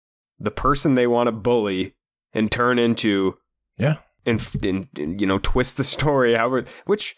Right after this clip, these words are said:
Speaker 1: hey, I'm not even bla-, necessarily blaming them, but when you bring them on and you act like you feel <laughs> bad for them for
Speaker 2: <laughs>
Speaker 1: something you
Speaker 2: I don't
Speaker 1: did
Speaker 2: buy it.
Speaker 1: and you would do again, I just
Speaker 2: <laughs> Yeah.
Speaker 1: can't buy that.
Speaker 2: Um,
Speaker 1: Like, we, uh, l-, listen, this is reality T V.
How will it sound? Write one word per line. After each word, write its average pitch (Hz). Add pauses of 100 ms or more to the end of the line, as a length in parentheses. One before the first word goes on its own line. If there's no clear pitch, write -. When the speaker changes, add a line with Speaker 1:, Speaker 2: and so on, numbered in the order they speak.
(100)
Speaker 1:
hey, 151 (1120)
I'm 170
not 233
even 208
bla-, 131
necessarily 135
blaming 123
them, 180 (280)
but 127
when 147
you 151
bring 160
them 208
on 160
and 143
you 120
act 104
like 143
you 127
feel 117
<laughs> -
bad 165
for 160
them 160 (120)
for 139
Speaker 2:
<laughs> -
Speaker 1:
something 151
you 139
Speaker 2:
I 160
don't 151 (100)
Speaker 1:
did 151
Speaker 2:
buy -
it. 147
Speaker 1:
and 151
you 156
would 147
do 156
again, 139 (360)
I 143
just 147
Speaker 2:
<laughs> -
Yeah. -
Speaker 1:
can't 139
buy 143
that. 104 (640)
Speaker 2:
Um, 120
Speaker 1:
Like, 185
we, 247
uh, 220
l-, 160
listen, 170
this 170
is 208
reality 127
T 110
V. 90